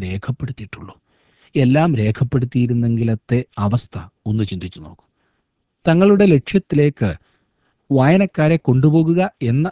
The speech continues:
ഉദ്ദേശത്തോടെയാണ് ഈ സുവിശേഷ എഴുത്തുകാരെല്ലാം യേശുവിൻ്റെ പ്രവർത്തികൾ വ്യക്തമാക്കിയിരിക്കുന്നത്. ഈ ഭൂതങ്ങൾ യേശുവിനെ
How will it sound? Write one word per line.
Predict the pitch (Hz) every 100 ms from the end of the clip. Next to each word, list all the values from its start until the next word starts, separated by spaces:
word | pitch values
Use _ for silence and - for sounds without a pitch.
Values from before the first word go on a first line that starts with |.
| -
ഉദ്ദേശത്തോടെയാണ് | 120 113 156 160 - 120 98 95 104 87 - 110
ഈ | 135 156
സുവിശേഷ | 107 120 - 123 113
എഴുത്തുകാരെല്ലാം | 98 98 - 98 92 90 95 90 78 _ _ 127
യേശുവിൻ്റെ | 131 - 101 92 98
പ്രവർത്തികൾ | 90 87 90 98 87 73 _ _ _ -
വ്യക്തമാക്കിയിരിക്കുന്നത്. | 123 _ - 113 80 - 87 - 71 - _ _ _ _ _ _ _ _ _ -
ഈ | 214 269 139
ഭൂതങ്ങൾ | 165 208 196 185 139
യേശുവിനെ | 165 196 180 185